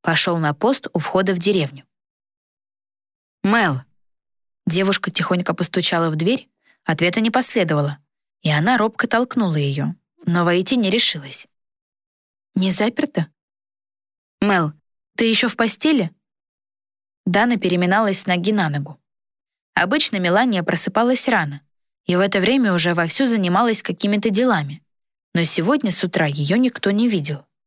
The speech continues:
«Может, она приболела, поэтому спит и не слышит меня?» подумала девушка и постучала сильнее. Скрипнув, дверь приоткрылась.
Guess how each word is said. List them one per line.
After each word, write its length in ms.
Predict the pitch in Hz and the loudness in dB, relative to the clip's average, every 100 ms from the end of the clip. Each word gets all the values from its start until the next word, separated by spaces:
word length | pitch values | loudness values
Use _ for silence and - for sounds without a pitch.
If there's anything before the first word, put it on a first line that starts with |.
| _ _ _ _ _ _ _ | _ _ _ _ _ _ _
«Может, 320 | 175 170 165 170 | 0 0 0 -2
она 200 | 165 165 | -2 0
приболела, 640 | 170 156 160 170 233 170 | -2 0 0 0 0 -2
поэтому 600 | - 165 165 165 160 160 | -2 -2 0 0 0 2
спит 380 | 160 - 180 175 | 0 0 -2 0
и 40 | |
не 100 | 170 | 0
слышит 440 | 165 - 254 - - | 0 0 0 -2 -4
меня?» 280 | 170 143 - _ _ _ _ - | -4 -4 -6 _ _ _ _ -4
подумала 460 | 170 170 160 156 | -2 0 2 0
девушка 520 | 151 220 233 - 151 - _ _ | 0 0 0 -2 -8 -12 _ _
и 60 | 165 | -4
постучала 520 | 175 - 170 208 214 | -2 -2 -2 0 0
сильнее. 560 | 202 220 220 170 127 - _ _ _ _ _ _ _ _ _ - | 0 0 0 -2 -4 -12 _ _ _ _ _ _ _ _ _ -6
Скрипнув, 640 | - - 247 - 147 - _ _ - | -2 0 -2 -2 -4 -4 _ _ -2
дверь 240 | 165 226 | 0 0
приоткрылась. 760 | - 220 233 202 151 131 - | 0 0 0 -2 -2 -4 -6